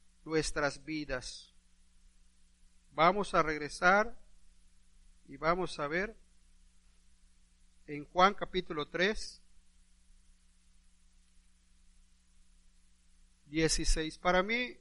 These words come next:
es uno de los pasajes de la Biblia más importantes. Ese es el amor incondicional de Dios. Dice, "Porque de tal manera amó Dios al mundo,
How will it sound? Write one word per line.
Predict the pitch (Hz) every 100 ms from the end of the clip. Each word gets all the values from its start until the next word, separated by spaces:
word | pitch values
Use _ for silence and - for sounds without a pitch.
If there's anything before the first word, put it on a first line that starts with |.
| -
es | 196 -
uno | 226 208
de | 190
los | 175 170 - - - - - _ - - - - _ - -
pasajes | 170 - 196 190 196 190 165
de | 160
la | 160
Biblia | 147 180 208 185 160 151 - - - - - _ _ _ _ _ _ _ _ _ _ - - - - - _ _ -
más | 165 202 202
importantes. | 175 165 147 - 147 147 139 - - - - - - - - - - - - - - - - - - -
Ese | 160 202 -
es | 214
el | 202
amor | 180 180 190
incondicional | 170 170 156 156 160 165 170
de | 156
Dios. | 139 135 135
Dice, | 190 214
"Porque | 190 190 185 - 190
de | 185
tal | - 226 247
manera | 220 208 208 202
amó | 190 185 196
Dios | 165 190 180
al | 170
mundo, | 170 220 233 160